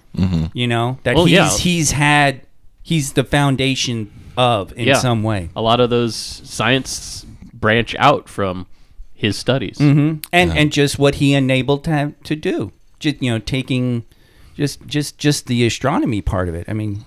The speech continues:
Speaker 2: jeez
Speaker 1: Yeah.
Speaker 2: Louise.
Speaker 3: Yeah, computer technology and digital data encoding. Yeah,
Speaker 2: I mean, so
Speaker 3: just
Speaker 2: many, so many
Speaker 3: incredible.
Speaker 2: of those pictures, like when they say, "Oh, wow, we took a picture of a black hole,"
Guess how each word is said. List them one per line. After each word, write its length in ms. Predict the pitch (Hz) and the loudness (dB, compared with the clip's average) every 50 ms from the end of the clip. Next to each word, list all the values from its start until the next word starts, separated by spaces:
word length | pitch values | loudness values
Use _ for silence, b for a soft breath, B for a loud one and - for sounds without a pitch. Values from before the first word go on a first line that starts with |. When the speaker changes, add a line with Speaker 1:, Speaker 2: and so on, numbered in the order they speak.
| - - | -14 -10
Speaker 2:
jeez 460 | - 113 135 - 143 - 143 - - | -8 -4 -2 0 0 0 0 -2 -4
Speaker 1:
Yeah. 60 | 113 | -4
Speaker 2:
Louise. 500 | 110 113 131 170 233 151 104 90 - - - - - - | -2 0 0 0 0 -2 -4 -6 -8 -14 -18 -20 -12 -6
Speaker 3:
Yeah, 200 | - 104 110 107 | -4 -4 -4 -4
computer 400 | - - 104 - - 117 113 113 | -4 -8 -8 -4 0 0 0 0
technology 720 | - 131 127 - 123 120 127 135 135 131 131 139 143 139 | 0 0 -2 0 2 2 4 2 2 2 0 0 2 2
and 280 | 120 113 110 104 98 101 | 2 2 0 -2 0 2
digital 400 | 113 120 117 120 117 120 120 113 | 2 2 2 2 2 2 2 2
data 240 | 113 120 123 127 135 | 2 2 4 4 4
encoding. 560 | 127 123 123 - 123 131 143 143 113 101 104 | 4 2 2 2 4 4 4 2 0 -2 0
Yeah, 80 | 98 143 | 2 4
Speaker 2:
I 40 | |
mean, 160 | 147 147 147 139 | 4 4 4 2
so 240 | - - - 185 | 2 4 6 6
Speaker 3:
just 80 | 196 190 | 6 6
Speaker 2:
many, 380 | 190 190 185 185 180 170 160 - | 4 4 4 4 4 2 2 2
so 120 | - 156 147 | 4 6 6
many 160 | 180 175 180 | 6 6 6
Speaker 3:
incredible. 40 | 175 170 | 6 6
Speaker 2:
of 60 | 151 | 6
those 160 | 160 151 - | 6 6 6
pictures, 460 | - - 180 160 - - 135 117 104 | 4 2 2 2 2 0 0 0 2
like 200 | 123 120 117 - | 2 0 2 2
when 120 | 120 113 113 | 2 0 2
they 100 | 110 110 | 2 0
say, 220 | 107 - 127 104 - | 2 2 0 2 4
"Oh, 260 | - 233 415 392 330 | 6 6 8 8 6
wow, 220 | 294 - - 196 | 6 4 2 2
we 160 | 190 202 311 320 | 2 4 4 4
took 260 | - - 254 226 - | 6 6 6 6 6
a 100 | - - | 4 2
picture 440 | - - 339 349 - - - 247 196 | 2 2 0 0 0 2 4 4 4
of 140 | 196 185 160 | 6 6 6
a 80 | 156 | 6
black 440 | 139 156 175 202 254 277 254 226 - | 6 6 4 4 6 6 6 6 4
hole," 720 | 180 170 254 226 269 381 392 311 208 165 135 117 113 107 | 4 6 8 10 12 12 12 12 12 10 8 6 0 -2